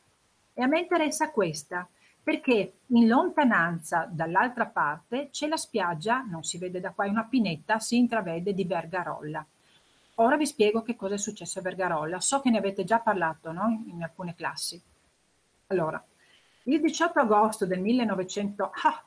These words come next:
scusate, mi si è spostata, <laughs> ma non importa. Allora, il diciotto agosto del millenovecentoquarantasei, alle,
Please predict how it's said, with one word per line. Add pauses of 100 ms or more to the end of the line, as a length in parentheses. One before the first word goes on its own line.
(120)
scusate, (220)
mi
si
è
spostata,
<laughs>
ma
non
importa. (300)
Allora,
il
diciotto
agosto
del
millenovecentoquarantasei, (500)
alle,